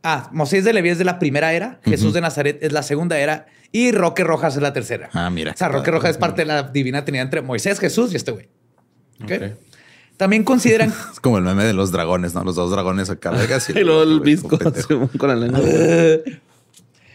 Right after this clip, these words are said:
Speaker 1: También consideran que la Biblia no está completa, ¿no? Porque falta el último testamento de Roque, que él, él está,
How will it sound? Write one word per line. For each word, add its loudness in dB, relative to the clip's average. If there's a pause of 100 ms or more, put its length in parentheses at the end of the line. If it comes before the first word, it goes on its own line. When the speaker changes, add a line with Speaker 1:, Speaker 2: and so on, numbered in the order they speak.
(140)
Speaker 1:
También 2
consideran 4
que 2
la 2
Biblia 2
no 0
está -2
completa, 0
¿no? -10 (280)
Porque 0
falta 0
el 2
último 0
testamento -2
de 2
Roque, -4 (480)
que -2
él, -2
él -6
está, -8